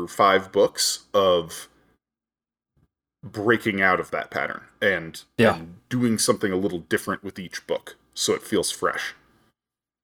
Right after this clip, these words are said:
Speaker 1: which is not easy to do eleven books into a series. <laughs>
Speaker 2: No, no, I've imagined it'd be very easy to fall into a rut
Speaker 1: Mm-hmm.
Speaker 2: and, you know, just hit those same beats again and again, particularly when you're enjoying the kind of success that I imagine Butcher's enjoying at this point in his publishing career.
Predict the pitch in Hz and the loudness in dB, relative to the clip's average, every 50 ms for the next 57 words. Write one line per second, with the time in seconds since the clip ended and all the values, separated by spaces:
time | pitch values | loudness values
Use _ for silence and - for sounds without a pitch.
0 | _ - 113 107 117 113 123 135 143 160 165 160 139 147 147 160 160 - 107 87 | _ -4 -2 -2 0 2 4 4 4 4 2 0 0 4 4 6 6 6 4 4
1 | 85 95 104 101 107 92 87 107 - - 104 92 87 87 85 - - 123 101 - | 4 4 4 4 4 2 0 0 0 0 -4 -4 -4 -4 -4 -4 -4 -4 -4 -6
2 | - - - - - - - - - - - - _ - - - - - 180 196 | -10 -16 -18 -16 -14 -14 -14 -14 -16 -18 -20 -20 _ -14 -14 -8 0 2 6 6
3 | 190 143 - - 120 117 123 120 123 123 135 135 131 127 120 110 123 131 151 147 | 6 4 4 0 0 2 2 2 2 2 2 0 0 -2 -2 0 2 2 2 2
4 | 110 107 113 120 107 107 - 123 113 107 104 117 113 98 101 104 92 - - - | 0 -2 -2 -2 -4 -2 -2 0 0 0 0 -2 -4 -2 0 -2 -2 -2 -6 -14
5 | _ - - - 107 113 110 110 107 107 107 101 98 95 90 92 - - 123 113 | _ -2 0 2 4 4 4 4 2 0 0 -2 -2 -4 -6 -8 -6 -6 -6 -4
6 | - 101 95 - 110 104 101 101 110 104 98 - 107 101 107 104 104 101 98 98 | -4 -4 -4 -2 -4 -4 -2 -2 -4 -4 -4 -4 -6 -4 -2 -2 0 -2 -2 -2
7 | 95 101 101 92 90 104 80 - - 120 117 - 120 120 117 117 113 113 113 107 | -2 -4 -4 -4 -4 -6 -8 -6 -4 -4 -4 0 0 2 2 2 2 0 0 0
8 | 107 104 104 104 101 117 113 113 113 104 - - 113 113 104 - 110 104 - - | 0 -2 -2 -2 -2 0 0 0 0 -2 -2 -2 -2 -2 -4 -6 -6 -4 0 2
9 | 113 143 151 - - 113 110 104 101 101 98 95 95 101 95 92 92 127 117 110 | 2 2 2 2 2 2 2 2 0 0 -2 -2 -2 -4 -4 -4 -4 -4 -4 -4
10 | - - 110 101 92 95 98 92 110 104 98 104 104 87 107 120 110 - - - | -2 -4 -4 -4 -4 -6 -6 -4 -2 -2 -2 -2 -4 -6 -6 -6 -8 -6 -4 -2
11 | 120 110 110 95 110 104 95 - 113 110 135 127 - 110 104 98 - 104 92 85 | -2 -2 0 -2 -4 -6 -6 -2 -2 0 0 0 -2 -2 -4 -4 -4 -4 -2 -2
12 | 82 82 | -2 -4